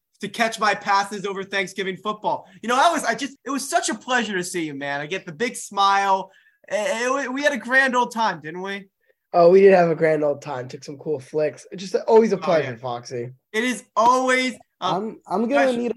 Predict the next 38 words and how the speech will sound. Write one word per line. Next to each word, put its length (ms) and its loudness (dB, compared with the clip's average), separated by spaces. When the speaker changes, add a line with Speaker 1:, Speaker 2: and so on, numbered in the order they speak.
Speaker 3:
a, 300 -2
need 160 -2
a 60 -2
pull-up 320 -4
next 260 -8
time. 420 -12
Speaker 2:
Fox, 240 -6
I'm 80 -10
excited 320 -6
to 80 -12
dominate 380 -6
and 60 -14
catch 240 -16
passes 360 -12
off 200 -10
you 200 -4
on 100 -4
the 60 -6
gridiron 600 -6
or 120 4
the 60 2
Speaker 1:
Yes, 320 0
Speaker 2:
football. 220 -4
Speaker 1:
and 80 -2
I'm 60 -6
excited 580 -6
to 120 -12
light 520 -8
up 320 -4
Blake. 480 -8
All 80 2
right, 220 4
speaking 400 -2
of 180 -8
things 340 -4
we 280 -4
are 280 2
excited 1000 -4